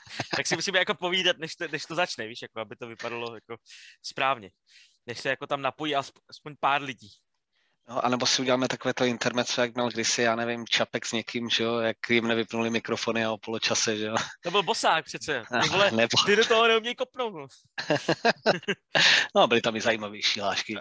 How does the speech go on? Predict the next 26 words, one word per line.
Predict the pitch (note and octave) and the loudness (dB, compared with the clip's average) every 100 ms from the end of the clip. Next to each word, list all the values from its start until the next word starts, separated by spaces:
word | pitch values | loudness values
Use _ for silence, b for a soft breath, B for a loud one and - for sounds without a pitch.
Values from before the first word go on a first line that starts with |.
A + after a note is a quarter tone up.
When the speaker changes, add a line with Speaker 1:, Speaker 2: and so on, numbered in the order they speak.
| - | -8
Speaker 1:
Eh. | |
Speaker 2:
výbornějšího | C#3+ C#3+ B2+ A#2+ A#2 B2 | 0 2 2 2 2 2
typu. | - A#2+ G#2+ - | -2 -10 -10 0
Takže | F3+ D#3+ | 2 4
bychom | B2+ B2+ | 2 2
jako, | - - A#2 | 0 -6 -10
je, | - D3+ | 0 2
my | C#3+ | 2
už | C3+ | 0
jsme | C3+ | 2
live, | C3+ D3+ D3 - | 2 2 0 0
ty | D3+ | 0
jo. | C#3 C#3 - - | 2 -2 -4 -8
<laughs> | D#3+ - D#3+ B B B B - | -6 -4 -6 B B B B 2
Čekaj, | E3 D#3 D3+ | 4 6 6
chl, | D#3+ | 6
fakt | - D#3+ | 6 2
není | E3+ E3 D3+ | 2 0 0
ko | - D3 C#3+ - | 0 0 2 0
a | C3 | -2
ču, | - - C#3 B2+ | 0 0 0 -6
jo, | B2+ C#3+ - | -10 -18 -14
jako | C3+ D3 | -8 -6
Speaker 1:
Ještě, | D3+ F#3+ | -2 0
Speaker 2:
v | |
klidu. | D3+ D#3+ | 2 2